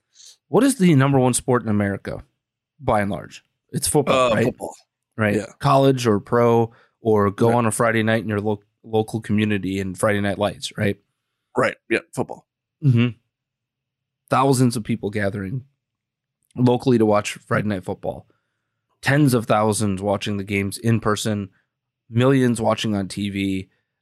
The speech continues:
Speaker 1: uh, on Saturdays and Sundays, right? <clears throat> I have long told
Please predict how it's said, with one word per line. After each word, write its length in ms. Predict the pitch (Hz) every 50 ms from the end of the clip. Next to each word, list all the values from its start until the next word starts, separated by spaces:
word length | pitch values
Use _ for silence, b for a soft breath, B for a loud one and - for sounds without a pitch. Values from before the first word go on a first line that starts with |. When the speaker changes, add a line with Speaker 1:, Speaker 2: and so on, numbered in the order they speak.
| _ _
Speaker 1:
uh, 60 | - 98
on 220 | 92 92 92 90
Saturdays 480 | 87 - 117 110 110 107 107 101 - 101
and 100 | 92 87
Sundays, 440 | - 90 78 - - - - -
right? 260 | - - 110 113 113 - _ _ _ _ _ _ _ _ _ _ _ _ _ _ _ _ _ _ _ _ _ _ _ _ _ _ _ _ _ _ _ _ _ _ _ _ _ _ _ _ _ _ _ _ _ _ _ _ _ _ _ _ _ _ _ _ _ _ _ _ _ _ _ _ _ _ _ _ _ _ _
<clears throat> 20 | 135
I 400 | 147 143 139 151 127 104 92 - _ _ _ _ _ _ _ _ _ _ _ _ _ _ _ _ _ _ _ _ _ _ _ _ _ _ _ _ _ _ _ _ _ _ _ _ _ _ _ _ _ _ _ _ _ _ _ _ _ _ _ _ _ _ _ _ - - - _ _ - 127 131
have 200 | 127 123 110 110
long 340 | 110 120 143 175 208 214 180
told 520 | - - 202 190 165 127 117 113 110 -